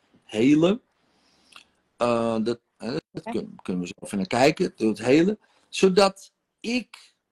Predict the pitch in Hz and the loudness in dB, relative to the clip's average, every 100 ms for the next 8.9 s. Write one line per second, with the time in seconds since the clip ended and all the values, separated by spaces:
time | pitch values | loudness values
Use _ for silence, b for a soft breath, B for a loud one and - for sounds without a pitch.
0 | _ 139 139 _ - 165 208 220 202 - | _ -18 -18 _ -8 2 2 2 -6 -4
1 | 170 160 147 131 120 117 110 - 113 98 | -4 -2 -4 -4 -2 -4 -4 -8 -4 -4
2 | 101 156 190 _ _ _ - 170 160 180 | -4 -6 -10 _ _ _ -10 -6 -4 -4
3 | 180 170 165 165 147 135 135 _ _ 139 | -4 -8 -4 -2 -2 -6 -10 _ _ -10
4 | 156 196 220 208 _ 156 139 127 135 117 | -2 -2 -2 -8 _ -8 -8 -2 -2 -2
5 | - 113 101 117 233 269 _ _ _ _ | -6 -12 -10 -8 -8 -10 _ _ _ _
6 | - 123 95 - 113 _ 240 190 _ _ | -8 -6 -6 -10 -16 _ 4 4 _ _
7 | _ _ - _ _ _ _ _ _ _ | _ _ -20 _ _ _ _ _ _ _
8 | - 95 160 170 170 247 185 143 104 | -8 0 -2 0 2 4 6 6 4